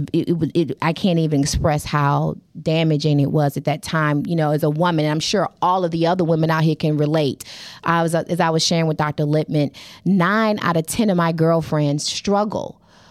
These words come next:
with fibroids. And, uh, before I met Doctor Lippman, I was told that my only option at that time was a hysterectomy.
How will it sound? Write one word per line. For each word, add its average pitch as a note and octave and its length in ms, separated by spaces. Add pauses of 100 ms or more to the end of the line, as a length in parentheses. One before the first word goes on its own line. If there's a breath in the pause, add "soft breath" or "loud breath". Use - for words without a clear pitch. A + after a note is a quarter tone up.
with E3+ 240
fibroids. D3 880
And, D#3+ 480
uh, - 220 (100)
before C#4 460
I G3+ 100
met E3 220
Doctor D#3 320
Lippman, D3+ 400
I D#3+ 100
was D#3 220
told D#3+ 320
that D#3+ 100
my D#3 180
only E3+ 300 (120)
option F3 360
at D3+ 140
that E3 160
time D3 420
was C#3+ 220
a - 80
hysterectomy. - 840